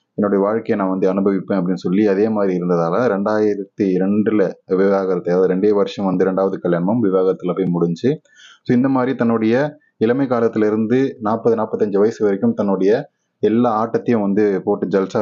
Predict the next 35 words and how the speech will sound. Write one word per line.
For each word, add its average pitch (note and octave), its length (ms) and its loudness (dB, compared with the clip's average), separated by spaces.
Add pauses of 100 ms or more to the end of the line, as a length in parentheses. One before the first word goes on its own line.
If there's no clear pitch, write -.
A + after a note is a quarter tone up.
(120)
பண்ணக்கூடிய F#2+ 420 -2
ஒரு F#2 100 -2
நடிகை F2+ 320 0
தான் C3 200 0
நடிகை F#2 280 0
அம்பிகா. F#2 400 0
So, G2+ 80 0 (120)
என்ஜாய் A2 340 0
பண்ணியிருக்காங்க. F#2 420 -2 (140)
நடிகர் F#2+ 300 0
வடிவேலு A2+ 460 2 (100)
கூட G#2 120 2 (120)
வந்து F#2+ 220 -2 (120)
இவர் F2+ 260 0
பயங்கரமா F#2+ 460 0
கிசு G2 240 -4
கிசுக்கப்பட்டாரு. F2 680 -2
So, - 120 -12
அந்த G2+ 200 0
அளவுக்கு A2 320 0
வந்து A2+ 160 0 (440)
தன்னுடைய G#2+ 320 0 (500)
அந்த G#2 240 0
சல்லாபத்துக்கு G#2 640 -2 (380)
பயங்கரமா F#2 400 0
ஈடு F2+ 160 0
கொடுக்கக்கூடிய F2+ 540 0
ஒரு F2 100 0
நபரா F2 320 -2
இருக்காரு. F2 320 -4 (380)
So, - 100 -4 (140)
எது C3 180 0
எப்படியோ A#2 320 0
நடிகை G#2+ 300 0
அம்பிகாவுடைய G#2 540 0